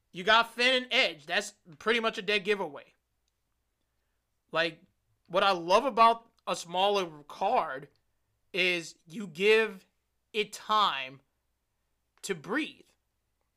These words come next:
Now, yes, there'll be a filler match here and there, but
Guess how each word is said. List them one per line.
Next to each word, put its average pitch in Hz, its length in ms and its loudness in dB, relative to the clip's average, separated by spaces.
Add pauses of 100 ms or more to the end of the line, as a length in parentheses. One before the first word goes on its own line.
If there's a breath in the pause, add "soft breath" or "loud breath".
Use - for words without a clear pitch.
(540)
Now, 254 260 8
yes, 311 280 2
there'll 262 240 6
be 240 160 -2
a 208 40 0
filler 233 320 0
match 185 340 -2
here 202 180 -4
and 170 120 -6
there, 165 280 -2
but 151 340 -8